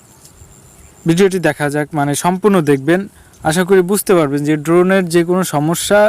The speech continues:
আপনারা কিভাবে নিজেই ঠিক করে নেবেন। আসলে আমরা যদি সাহস করে নিজেদের কাজ নিজেরা শুরু করি বা, আহ, একটু বুঝে শুনে করি, তাহলে এটা আহামরি কোনো কাজ না, এটা যে কেউই চাইলে করতে পারবে। তো আমি এখন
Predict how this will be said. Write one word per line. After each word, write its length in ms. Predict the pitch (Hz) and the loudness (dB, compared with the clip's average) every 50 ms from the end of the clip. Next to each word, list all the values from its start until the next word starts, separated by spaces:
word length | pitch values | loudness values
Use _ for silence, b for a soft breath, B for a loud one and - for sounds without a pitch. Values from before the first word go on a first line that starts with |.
| - - | 2 0
আপনারা 240 | 160 - - 160 156 | -4 -4 -4 -4 -4
কিভাবে 420 | 147 - - 208 202 208 208 220 226 220 | -4 -2 -2 0 2 2 2 2 2 2
নিজেই 380 | 196 175 175 170 165 180 185 | 2 2 2 2 4 4 2
ঠিক 200 | 175 - 180 165 - | 2 0 -4 -6 -4
করে 180 | - 147 131 120 | -2 -2 -2 -2
নেবেন। 200 | 113 110 110 - _ _ B B B B B B B B B B | -6 -10 -14 -18 _ _ B B B B B B B B B B
আসলে 280 | - 165 - 220 226 233 | -2 -2 0 0 2 2
আমরা 200 | 220 202 196 202 208 | 0 0 -2 -6 -6
যদি 240 | 220 226 208 233 240 202 | -6 -8 -8 -8 -8 -8
সাহস 380 | - - 156 151 165 185 190 - | -8 -4 -2 0 0 0 -2 -4
করে 200 | - - 220 208 214 | -2 0 2 2 2
নিজেদের 460 | 202 185 170 175 180 175 180 190 190 190 | 2 2 2 2 2 4 4 2 2 2
কাজ 260 | 185 - 175 165 165 156 156 | 0 0 0 0 0 0 -2
নিজেরা 380 | 156 151 160 160 170 170 180 175 | -4 -4 -2 -2 0 0 0 -2
শুরু 240 | - - 180 185 202 190 | -2 -2 -2 -2 0 0
করি 200 | 196 202 196 196 | 2 2 2 2
বা, 180 | 185 190 185 185 180 | 2 2 2 2 2
আহ, 60 | 175 175 - - _ _ - - - 180 165 160 156 170 | 0 -4 -8 -16 _ _ -20 -16 -12 -8 -8 -6 -4 -6
একটু 200 | 160 - _ 202 202 | -6 -6 _ -2 -2
বুঝে 280 | 175 156 165 160 175 180 | 0 0 0 0 0 0
শুনে 240 | - - 190 190 165 | 0 0 0 0 0
করি, 320 | - - 160 143 139 165 B B B B B B B B | 2 2 2 4 2 0 B B B B B B B B
তাহলে 280 | - 151 151 156 160 170 170 175 170 | -2 0 0 0 0 0 0 -2 -4
এটা 140 | 160 - 180 170 151 | -2 0 0 0 0
আহামরি 360 | 131 147 165 180 185 185 196 | 0 -2 -4 -4 -4 -4 -2
কোনো 200 | - 190 196 190 | -2 -2 -2 -2
কাজ 180 | 180 185 175 170 165 | 0 -2 -2 -2 -2
না, 120 | 175 190 226 233 b b b b b b - | -4 -6 -6 -8 b b b b b b -6
এটা 220 | 170 165 165 170 170 | -4 0 0 0 0
যে 160 | 156 151 165 165 156 | 0 -2 -4 -2 2
কেউই 240 | - 190 196 196 196 196 190 190 - | 2 4 4 4 2 -2 -6 -8 -6
চাইলে 280 | - 156 147 143 143 143 | -2 -2 0 0 0 -2
করতে 300 | - - 151 131 - 135 | -2 -2 -2 -2 -2 -4
পারবে। 240 | 123 120 117 110 120 - B B B B B B B B B B B B B B B B B - - - - - - - | -4 -4 -6 -8 -12 -18 B B B B B B B B B B B B B B B B B -20 -20 -20 -20 -20 -4 0
তো 80 | 220 220 220 | 2 2 4
আমি 240 | 214 196 202 202 220 233 | 4 2 2 2 0 -2
এখন 380 | 240 214 - - 247 247 233 | -4 -4 -2 0 2 2 2